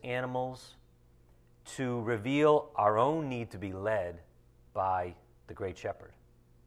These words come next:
by our Creator. So, you know, this just came up the other morning.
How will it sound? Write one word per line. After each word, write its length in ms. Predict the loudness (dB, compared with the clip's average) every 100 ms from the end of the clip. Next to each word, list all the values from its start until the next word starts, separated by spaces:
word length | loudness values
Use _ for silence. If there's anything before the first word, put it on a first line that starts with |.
| -20 -20 -4
by 160 | 2 2
our 80 | 2
Creator. 500 | -4 -10 -8 -10 -16 -20 _ _ _ -20 -20 -20 _ _ _ -20 -20 -20 -20
So, 560 | 0 6 8 6 2 -10
you 80 | 0
know, 240 | 4 4 2
this 160 | -8 -8
just 220 | -8 -10
came 200 | -4 2
up 180 | 2 2
the 100 | 0
other 120 | 2
morning. 380 | 4 2 2 -4